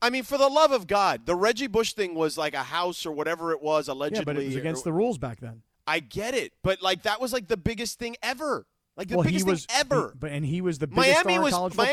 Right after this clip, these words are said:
Speaker 2: football.
Speaker 1: had some Ponzi schemer allegedly. Uh, you know, I, I don't. I'm, well, I guess he's not alleged 'cause he went to jail for it. But whatever.
Speaker 2: <laughs>
Speaker 1: The, the point is,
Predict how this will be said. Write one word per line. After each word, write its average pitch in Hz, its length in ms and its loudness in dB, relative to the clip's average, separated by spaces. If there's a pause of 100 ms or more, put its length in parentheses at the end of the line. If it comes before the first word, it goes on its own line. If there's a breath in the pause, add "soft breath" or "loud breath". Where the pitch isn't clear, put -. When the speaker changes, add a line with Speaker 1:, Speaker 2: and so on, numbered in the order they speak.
Speaker 2:
football. 285 120 2
Speaker 1:
had 277 160 2
some 233 220 0
Ponzi 262 520 -4
schemer 190 420 -4
allegedly. 165 720 -2 (340)
Uh, 175 460 4
you 185 100 -6
know, 127 220 -4
I, 131 200 -4
I 135 100 -4
don't. 127 120 -14 (280)
I'm, 113 160 -16 (120)
well, 151 200 -6
I 135 60 -8
guess 143 180 -4
he's 98 120 -16
not 127 140 -4
alleged 98 300 -12
'cause 95 120 -14
he 101 60 -12
went 107 140 -12
to 95 60 -14
jail 104 160 -8
for 90 200 -14
it. 82 60 -16
But 156 200 0
whatever. 208 420 4 (100)
Speaker 2:
<laughs> - 120 -20
Speaker 1:
The, 185 220 -8
the 202 80 2
point 262 260 4
is, 214 200 4